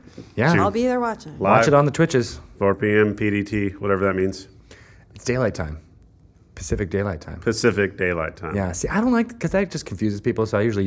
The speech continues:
Speaker 2: leave the, leave the D out.
Speaker 3: Well, the problem is I don't
Speaker 1: Oh,
Speaker 3: know.
Speaker 1: right.
Speaker 3: I don't know which one's daylight and which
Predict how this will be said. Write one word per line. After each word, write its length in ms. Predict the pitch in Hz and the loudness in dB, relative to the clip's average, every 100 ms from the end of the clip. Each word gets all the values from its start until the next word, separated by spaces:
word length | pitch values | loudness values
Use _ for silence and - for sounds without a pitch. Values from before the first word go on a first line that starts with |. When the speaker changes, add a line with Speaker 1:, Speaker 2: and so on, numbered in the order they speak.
| 95 | 0
Speaker 2:
leave 120 | 87 | -2
the, 260 | 82 80 | -6 -8
leave 260 | 101 95 82 | -4 -4 -4
the 80 | 80 82 | -10 -12
D 220 | - 92 85 | -6 -4 -4
out. 280 | 85 76 - - - - - | -8 -10 -16 -20 -20 -20 -10
Speaker 3:
Well, 60 | 101 | -6
the 80 | 101 | 4
problem 300 | 120 104 92 | 6 6 4
is 100 | 90 | 4
I 120 | 98 | 4
don't 180 | 98 95 | 4 2
Speaker 1:
Oh, 120 | 92 | 0
Speaker 3:
know. 40 | |
Speaker 1:
right. 260 | 85 151 143 - - | -2 -6 -12 -18 -2
Speaker 3:
I 60 | 110 | 2
don't 100 | 110 | 4
know 120 | 101 | 4
which 180 | 104 107 | 2 0
one's 180 | 92 | -2
daylight 440 | 82 92 92 92 90 | 0 2 4 2 0
and 80 | |
which 80 | 90 | -6